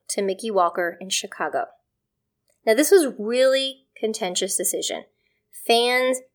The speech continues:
and reporters that watched the fight did not agree with the referees. He ended up losing by points, so this was a referee decision. There were a lot and lot of rumors that the match was fixed by the Chicago mob because they were not about to let a black man beat a white man.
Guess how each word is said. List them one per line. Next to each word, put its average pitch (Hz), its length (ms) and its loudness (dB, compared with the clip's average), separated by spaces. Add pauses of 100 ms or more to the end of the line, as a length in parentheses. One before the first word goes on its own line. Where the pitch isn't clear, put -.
(100)
and 208 220 0
reporters 208 640 2
that 180 180 0
watched 180 320 -2
the 226 80 0
fight 180 380 -2
did 185 160 -2
not 185 460 2 (140)
agree 196 400 -2
with 180 140 -4
the 185 80 0
referees. 180 640 0
He 226 100 -6
ended 254 180 0
up 262 120 0
losing 202 320 -2
by 175 120 2
points, - 480 -4
so 170 100 -4
this 165 180 -2
was 180 140 -6
a 175 60 -6
referee 165 380 -6
decision. 208 420 0 (1200)
There 214 100 0
were 214 100 2
a 208 80 6
lot 202 380 8 (100)
and 220 140 0
lot 202 200 2
of 202 160 0
rumors 202 520 0
that 190 160 -4
the 196 100 2
match 185 400 0
was 214 200 0
fixed - 400 -4
by 208 100 4
the 233 80 -2
Chicago 254 520 0
mob 202 340 6 (380)
because 208 140 -4
they 180 100 0
were 175 140 -4
not 175 420 0
about 180 260 0
to 196 100 -8
let 165 180 -4
a 165 60 -6
black 160 280 -6
man 170 240 -10
beat 160 160 -10
a 170 60 -6
white 151 220 -4
man. - 280 -12